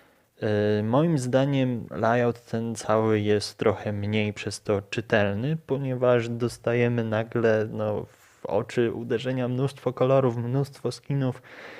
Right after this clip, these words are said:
co, no, nowicjusza w tej grze może trochę oszołomić i trochę zrazić. Warto tutaj też zwrócić uwagę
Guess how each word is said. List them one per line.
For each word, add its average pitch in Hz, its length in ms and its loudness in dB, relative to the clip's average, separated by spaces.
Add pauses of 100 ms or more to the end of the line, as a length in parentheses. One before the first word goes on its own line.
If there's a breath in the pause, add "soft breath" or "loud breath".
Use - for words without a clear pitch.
(200 loud breath)
co, 131 580 6
no, 123 280 2
nowicjusza 120 800 0
w - 100 -8
tej 120 200 -4
grze 127 260 0
może 123 320 2
trochę 117 420 0
oszołomić 143 800 2
i 143 340 -2
trochę 131 320 0
zrazić. 123 580 2 (300 loud breath)
Warto 151 500 2
tutaj 117 400 -6
też 120 480 -2
zwrócić 139 600 -4
uwagę 120 640 -2